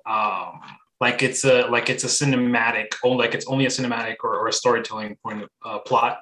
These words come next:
With the Metroid, it doesn't matter how much health you have. When you get to the last part, it, that's when the cutscene, that's when the, the, the game will go into, uh, its next phase, right? And, and storytelling, and the Metroid will break away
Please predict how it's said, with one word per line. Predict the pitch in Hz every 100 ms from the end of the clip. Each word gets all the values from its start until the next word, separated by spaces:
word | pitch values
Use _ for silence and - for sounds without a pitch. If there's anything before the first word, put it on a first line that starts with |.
| _ - - _ _ _ -
With | 165
the | 175
Metroid, | 160 180 196 - 220 240 -
it | 147
doesn't | 165 156
matter | 151 151
how | 143 147
much | 143 -
health | - 135 143
you | 160
have. | 170 185 - -
When | 135 131
you | 131 127
get | 135 139 139
to | 143
the | 135
last | 113 120 123 - - - -
part, | 113 117 170 180 - - _ _ -
it, | 127 120
that's | 131 127 127 -
when | 131 117
the |
cutscene, | - 127 - 120
that's | 120 143 -
when | 139 127 113
the, | 110 104 -
the, | 107 101 101 - -
the |
game | 107 120 117
will | 110
go | 117 110
into, | 104 104 104 101 - _ _ _ -
uh, | 104 101 98 -
its | 123 120 127
next | 113 -
phase, | 117 98 95 -
right? | 101 104
And, | 104
and | 104 -
storytelling, | 120 107 104 - 95 95
and | 98
the | 104
Metroid | 107 - 107
will | 98
break | 98 95
away | 92 90 85